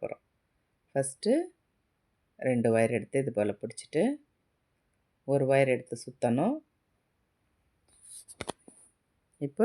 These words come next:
இந்த கீழே இருக்க ரெண்டு ஒயரையும் மேலே நம்ம எடுத்து விட்டுடணும். அதுக்கடுத்து இந்த ரெண்டு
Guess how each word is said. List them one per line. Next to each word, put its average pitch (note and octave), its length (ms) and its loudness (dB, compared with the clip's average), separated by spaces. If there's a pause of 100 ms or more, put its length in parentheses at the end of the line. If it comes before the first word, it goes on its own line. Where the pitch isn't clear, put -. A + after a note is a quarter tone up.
இந்த C#3 140 6 (120)
கீழே D3 220 6
இருக்க C3 260 2
ரெண்டு B2+ 220 6
ஒயரையும் C#3 440 4 (1400)
மேலே A#2+ 220 4 (100)
நம்ம A2 200 2
எடுத்து A2+ 220 -2
விட்டுடணும். A2+ 560 0 (1700)
அதுக்கடுத்து C#3 500 2 (2250)
இந்த C#3 140 2 (100)
ரெண்டு D3+ 200 4